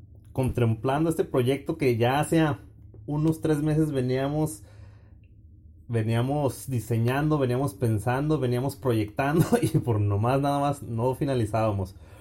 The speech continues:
Pero, este, qué bueno estarte saludando, compadre. Antes de presentarme rápido les comento a toda la audiencia, a todos nuestros amigos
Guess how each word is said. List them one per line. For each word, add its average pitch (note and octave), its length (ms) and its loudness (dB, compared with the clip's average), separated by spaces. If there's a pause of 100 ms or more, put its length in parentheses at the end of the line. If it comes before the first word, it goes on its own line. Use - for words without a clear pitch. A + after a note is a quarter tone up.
(320)
Pero, G#2 420 2 (320)
este, F#2+ 260 -4
qué A#2 120 4
bueno D#3 420 4
estarte C3 360 -4
saludando, C3+ 540 0
compadre. F3+ 560 0 (720)
Antes E3+ 340 6
de E3+ 80 2
presentarme D3 600 4
rápido D3+ 380 4
les C#3 140 2
comento E3 540 -2 (400)
a - 180 -4
toda F3 220 6
la D3+ 80 6
audiencia, D3+ 520 2
a A#2 100 -4
todos D#3+ 220 4
nuestros B2+ 320 0
amigos C#3+ 580 2